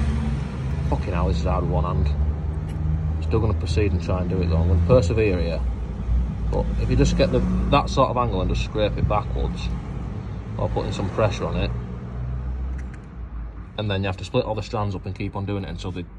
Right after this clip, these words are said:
basically shiny again all the way around, which leaves me with a bit more shiny wire. Um, now, I'm probably gonna get someone saying, "Oh yeah, just dip it in some flux." Uh, when it's that badly fucked up,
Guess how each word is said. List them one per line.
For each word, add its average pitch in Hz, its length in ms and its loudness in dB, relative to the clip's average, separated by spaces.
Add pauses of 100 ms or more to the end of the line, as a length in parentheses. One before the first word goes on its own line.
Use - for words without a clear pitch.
(160)
basically 92 280 -6
shiny 92 300 -6
again 82 160 -8
all 87 100 -6
the 85 60 -8
way 85 120 -6
around, 85 300 -8 (1400)
which 95 240 -10
leaves 113 500 2
me 90 260 -4 (960)
with 90 400 -4 (1300)
a - 60 -4
bit 107 120 2
more 92 200 -2
shiny 85 280 -4
wire. 82 300 -4 (720)
Um, 95 340 -2 (680)
now, 113 180 2
I'm 120 80 0
probably 151 200 0
gonna 139 100 2
get 120 160 -2
someone 110 180 -4
saying, 90 200 -4
"Oh 104 80 -4
yeah, 101 120 -2
just 95 160 -8
dip 101 160 -6
it - 80 -8
in 90 200 -6 (140)
some 85 160 -8
flux." - 500 -10 (500)
Uh, 87 160 -4
when 107 200 -2
it's - 140 -6 (140)
that 110 180 2 (420)
badly 87 460 2 (200)
fucked 87 320 -10
up, 80 160 -10